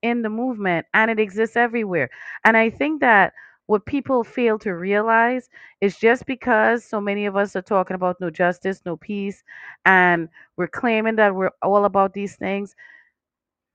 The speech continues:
Let me tell y'all, now, now, I'm glad Manny's sitting down because some of y'all might pass out. Racism has no boundary,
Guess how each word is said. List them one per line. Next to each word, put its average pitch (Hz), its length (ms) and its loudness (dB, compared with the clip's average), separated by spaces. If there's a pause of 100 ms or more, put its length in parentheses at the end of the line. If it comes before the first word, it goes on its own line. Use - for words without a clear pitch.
(360)
Let 180 140 -2
me 185 80 -6
tell 180 160 -2
y'all, 156 400 -4
now, 156 340 -4 (460)
now, 165 260 -6 (160)
I'm 165 200 0
glad 175 220 2
Manny's 170 380 -4
sitting 170 260 -6
down 151 280 -4
because 147 260 -12
some 190 160 -6
of 180 60 -6
y'all 175 140 -4
might 151 200 -6
pass 151 300 -2
out. 123 220 -2 (640)
Racism 196 960 0 (440)
has 180 380 0
no 170 140 -2
boundary, 143 600 -4